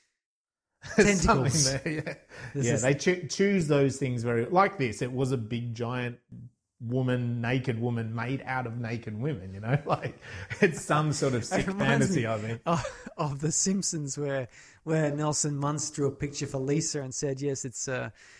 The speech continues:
Speaker 2: it's, it's guns, and that's a jet fighter made out of guns shooting guns."
Speaker 1: <laughs>
Speaker 2: <laughs> You know,
Speaker 1: Yeah.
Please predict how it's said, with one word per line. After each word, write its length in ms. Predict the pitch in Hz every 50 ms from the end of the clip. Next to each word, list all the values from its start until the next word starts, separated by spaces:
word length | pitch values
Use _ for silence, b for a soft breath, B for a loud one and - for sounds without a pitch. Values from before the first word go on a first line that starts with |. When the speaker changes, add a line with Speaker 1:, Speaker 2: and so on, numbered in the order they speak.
| B B B
Speaker 2:
it's, 440 | - 139 - - - - - - - _ _ _
it's 160 | 160 135 - -
guns, 480 | - - 160 160 160 156 156 151 139
and 100 | 147 143
that's 240 | 147 151 147 - -
a 100 | 139 131
jet 240 | 123 147 156 160 -
fighter 380 | - - 147 135 135 131 135
made 240 | 131 139 139 147 147
out 80 | 143 131
of 140 | 135 127 123
guns 360 | 147 143 139 135 135 123 -
shooting 360 | - - 147 127 131 135 135
guns." 500 | 131 143 139 139 131 131 180 180 - -
Speaker 1:
<laughs> 120 | 202 190
Speaker 2:
<laughs> 60 | 151 -
You 120 | 180 147
know, 80 | 131 -
Speaker 1:
Yeah. 140 | 170 143